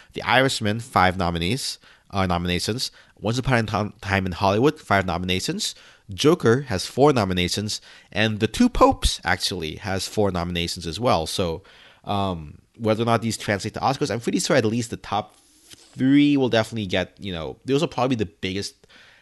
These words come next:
uh, the biggest contenders this year for Oscars in terms of just the number of nominations they're gonna get. Joker is also up there as well. The Two Popes is a kind of a dark horse, but, um, you know, I think he actu-, they, they actually are kind of sneaking in, in some categories. So I would definitely watch The Two Popes.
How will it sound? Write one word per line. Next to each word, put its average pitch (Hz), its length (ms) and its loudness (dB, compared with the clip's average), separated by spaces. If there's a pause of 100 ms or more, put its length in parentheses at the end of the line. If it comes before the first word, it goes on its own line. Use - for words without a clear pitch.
(140)
uh, 87 540 -4
the 92 80 -8
biggest 95 380 0
contenders 92 400 -4
this 87 180 -4
year 90 140 0
for - 140 -10
Oscars 80 500 -4
in 82 80 -12
terms 85 200 -10
of 82 60 -14
just 82 200 -12
the 87 60 -12
number 87 220 -6
of 82 100 -6
nominations 82 460 -6
they're 113 80 0
gonna 113 200 0
get. 135 220 2 (300)
Joker 110 300 2
is 92 80 2
also 90 240 0
up 92 80 -6
there 95 100 -2
as 90 140 -4
well. 113 260 2
The 117 80 -2
Two 339 160 0
Popes 440 220 2
is 123 100 -2
a 110 60 0
kind 151 300 0
of 160 80 0
a - 20 -2
dark 127 240 2
horse, - 300 0
but, 101 280 0 (320)
um, 95 420 -2
you 156 120 -4
know, 120 80 0
I 113 80 2
think 180 180 -6
he - 100 -2
actu-, - 220 -4
they, 110 300 4
they 107 100 0
actually 110 240 0
are 92 120 2
kind 92 200 -4
of 87 80 -4
sneaking 101 320 -6
in, 92 140 -4
in 90 80 -4
some 90 140 -4
categories. 85 460 -2
So 73 100 -4
I 82 100 2
would 120 100 2
definitely 110 260 -4
watch 104 160 0
The 104 120 -2
Two 104 180 -6
Popes. - 400 -2